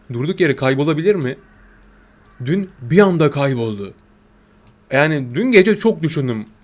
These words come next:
bu kediyi ben. İyi ki karşıma çıktı. Çünkü aklımda çok soru işareti var. Onları şu an o soru işaretlerini kaldırmam gerekiyor arkadaşlar. Bakalım bu kedi neyin nesi? Eğer uzaylı bir konuşan kedi ise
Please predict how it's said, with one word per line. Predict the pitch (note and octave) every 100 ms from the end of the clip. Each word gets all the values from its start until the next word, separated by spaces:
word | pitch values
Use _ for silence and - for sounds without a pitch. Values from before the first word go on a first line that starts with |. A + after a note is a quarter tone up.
| _ _ -
bu | B2+
kediyi | - C3 A#2 A2+
ben. | G#2 F#2 - _ _ _ _ - - - - - -
İyi | F#3+
ki | D#3+
karşıma | D#3+ D3 - C#3+
çıktı. | C3+ C3+ - E3+ - -
Çünkü | - D3
aklımda | D3+ C3 D#3 D#3+
çok | E3+ E3
soru | C#3+ C3
işareti | C3 A#2 A2+
var. | A2 G#2+
Onları | B2+ B2+ D3
şu | D3+ D3+
an | D3+ D3
o |
soru | C3+ C#3+
işaretlerini | C#3 D#3 D3 D3+
kaldırmam | C3 B2+ C#3+ C#3
gerekiyor | B2 A2+ A2+
arkadaşlar. | B2+ A#2 A2 G2 - _ _ _ - _ - _ _ - - _
Bakalım | G#2+ B2+ C3 B2
bu | A2+
kedi | B2 B2+
neyin | A2+ B2 A#2+
nesi? | A2+ - G#2 - _ _ _ -
Eğer | A2 A#2 B2
uzaylı | G#2+ A2+ A2+ A#2
bir | A2+
konuşan | A#2 A2 B2 A#2
kedi | A#2+ A2+
ise | A#2+ A#2 A#2+